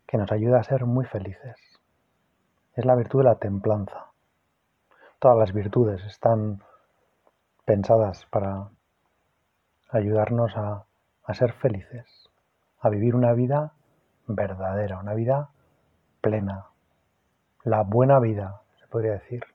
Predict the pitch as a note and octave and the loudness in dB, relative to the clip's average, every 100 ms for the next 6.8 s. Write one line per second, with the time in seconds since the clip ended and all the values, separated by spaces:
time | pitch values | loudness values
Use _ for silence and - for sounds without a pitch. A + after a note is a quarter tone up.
0 | - - _ _ _ _ _ _ _ - | -12 -12 _ _ _ _ _ _ _ -20
1 | _ _ _ _ _ A#2+ G2 G#2 G2+ A2+ | _ _ _ _ _ -4 2 2 4 4
2 | A#2 A#2+ - _ _ _ _ _ _ _ | 4 2 -4 _ _ _ _ _ _ _
3 | _ _ _ _ _ B2+ A#2 A#2 A2 A2 | _ _ _ _ _ -6 -6 -8 -10 -10
4 | G#2 G2+ G#2+ - _ _ _ _ _ _ | -10 -12 -16 -20 _ _ _ _ _ _
5 | - A#2+ A2 G#2+ A#2 - G#2 G2+ G2+ G#2 | -4 2 2 2 0 2 0 0 -4 -4
6 | G2+ G2 A2+ A2+ A#2+ B2+ - - | -2 -2 2 2 2 0 -6 -16